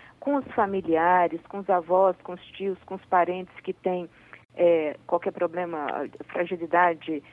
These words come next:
de saúde, né? Então, tem esse isolamento, a se conectar com a escola, tem que manter conexão com a escola, sim. Os nossos filhos, não a gente.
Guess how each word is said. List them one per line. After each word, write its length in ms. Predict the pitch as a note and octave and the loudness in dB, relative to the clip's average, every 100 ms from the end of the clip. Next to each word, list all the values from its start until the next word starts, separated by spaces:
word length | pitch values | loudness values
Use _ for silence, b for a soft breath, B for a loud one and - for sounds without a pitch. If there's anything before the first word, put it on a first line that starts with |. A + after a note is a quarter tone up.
| B | B
de 160 | - F3 - | -8 -8 -4
saúde, 680 | E3+ D#3 F3+ A3+ A#3 F3+ F3 | 0 2 2 2 2 0 -4
né? 140 | G3 | -4
Então, 460 | G3 - F3+ F3 E3 - - - | -4 -6 -6 -8 -12 -16 -12 -6
tem 200 | F3+ F3+ | -4 -6
esse 260 | - - | -10 -10
isolamento, 920 | F3 D#3+ D#3+ D#3 E3+ D3+ D3+ E3 E3+ - B B B | -8 -6 -6 -2 -2 -2 -6 -8 -8 -14 B B B
a 140 | G3 G3+ - | 0 0 -4
se 100 | C4+ | -8
conectar 600 | - A3+ G#3+ G#3+ - F#3+ - | -2 -2 -2 -6 -4 -4 -2
com 240 | - B3 A#3 | 0 2 2
a 100 | G3+ | -2
escola, 840 | G3 - - F#3 F3 F3 F3 F3+ _ | -6 -16 -2 2 4 4 2 -4 _
tem 220 | B3 C#4 | 0 0
que 140 | C#4+ A#3+ | -4 -8
manter 480 | A3 G3 - G3+ G3+ | -6 -8 -2 0 0
conexão 580 | G3+ F#3+ F#3 - F#3+ | -2 -8 -12 -12 -12
com 100 | F#3+ | -10
a 60 | F3+ | -12
escola, 500 | F3 - F#3 F3 F3 - - | -10 -2 0 0 -2 -8 -14
sim. 340 | E3+ F3 F#3 F3+ _ _ _ _ - - | -10 -10 -10 -14 _ _ _ _ -20 -18
Os 120 | D#3+ - | -16 -10
nossos 480 | D#3+ E3 A#3+ - D4+ - - | -2 0 -2 -4 -14 -12 -8
filhos, 480 | G3 F3 D3 D3 - | -6 -6 -6 -8 -6
não 220 | E3 A3+ | -6 -4
a 80 | D4 | -2
gente. 520 | G#3 D#3 - - - | -2 -4 -4 -16 -18